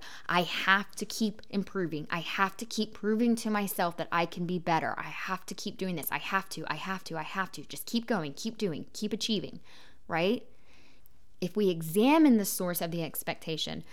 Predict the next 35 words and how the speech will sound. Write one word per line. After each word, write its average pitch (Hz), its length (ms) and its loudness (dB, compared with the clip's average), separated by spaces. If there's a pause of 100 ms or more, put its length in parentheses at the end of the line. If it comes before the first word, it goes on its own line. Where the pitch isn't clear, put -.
(360)
we 196 120 4
can 196 160 -2
start 214 240 4
to - 120 -4
understand 180 600 -2
whether 165 240 2
it's - 180 -6
real 165 500 2
or 156 160 -4
imagined, 143 640 -8 (540)
all 165 60 -8
right? 156 300 -4 (800)
Then 208 340 8
I 311 100 10
want 247 200 8
you 202 60 6
to 185 80 4
think 214 460 6
about 196 220 6
the 202 60 -2
consequences - 1040 -2 (360)
of 175 100 0
not 175 300 6
meeting 170 240 2
that 156 160 0
expectation. - 760 -6 (220)
Kind 175 240 0
of 196 60 4
like 208 160 4
I 190 60 2
said 185 200 0
a 175 60 2
little 165 180 0
bit 160 160 0
earlier. 151 320 -4